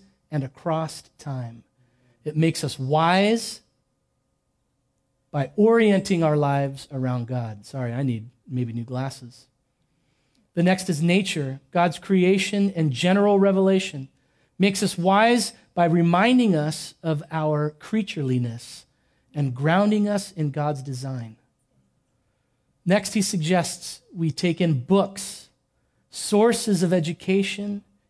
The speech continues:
and carriers of time-tested truth.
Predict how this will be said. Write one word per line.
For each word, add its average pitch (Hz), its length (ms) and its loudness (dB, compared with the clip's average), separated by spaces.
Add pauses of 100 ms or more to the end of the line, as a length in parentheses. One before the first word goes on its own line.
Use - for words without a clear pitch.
and 147 200 -4
carriers 202 680 2
of 143 260 -8
time-tested 170 880 -8
truth. 127 520 -14